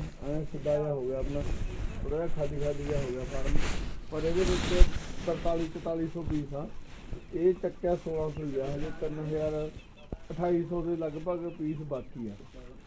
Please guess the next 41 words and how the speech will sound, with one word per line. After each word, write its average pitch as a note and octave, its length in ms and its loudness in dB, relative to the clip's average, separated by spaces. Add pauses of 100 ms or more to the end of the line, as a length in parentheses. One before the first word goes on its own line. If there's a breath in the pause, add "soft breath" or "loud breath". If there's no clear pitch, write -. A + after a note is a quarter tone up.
(240)
ਤੇ D3 80 -2
ਹੁਣ D#3 160 -2
ਆਪਾਂ D#3+ 240 -6
ਇਹਨੂੰ F#3 160 -6
ਗੱਡੀ D#3 200 -4
ਨੂੰ D#3+ 180 -6
ਲਿਜਾ D#3 260 -4
ਕੇ D3+ 220 -6 (560)
ਦੂਸਰੀ D#3+ 420 -4
ਗੱਡੀ D3+ 200 -2
ਲੈ C#3 200 0
ਕੇ C3 140 -4
ਆਉਂਦੇ G#2+ 180 -4
ਹਾਂ G#2+ 80 -6
ਉੱਥੋਂ। - 260 -6 (440)
ਕੰਡਾ D#3 200 2
ਕਰਾ D3+ 220 6
ਕੇ C3+ 120 2
ਦੋ - 120 2
ਹੀ D#3 180 8
ਗੱਡੀਆਂ D3+ 300 0
ਨੇ C3 140 -4
ਅੱਜ। D3 160 -4 (580)
ਬਾਕੀ D#3+ 400 -2
ਜਿਹੜਾ G3 260 2
ਇਹ F3+ 460 0 (540)
ਲਿਫਟਿੰਗ D#3+ 340 0
ਦਾ F3+ 160 -4
ਕੰਮ F3 200 -4
ਹੁੰਦਾ, - 480 0
ਹੁੰਦਾ E3 240 0
ਰਾਤ C#3+ 260 -2
ਨੂੰ C#3+ 100 -6
ਹੀ D3+ 120 -6
ਆ, D3+ 80 -10 (520)
ਬਾਰਾਂ D#3 240 0
ਇੱਕ D3+ 160 -8
ਵਜੇ D3 280 -4
ਸ਼ੁਰੂ D3+ 260 -6
ਹੁੰਦਾ C#3+ 320 -6 (920)
ਤੇ - 60 -8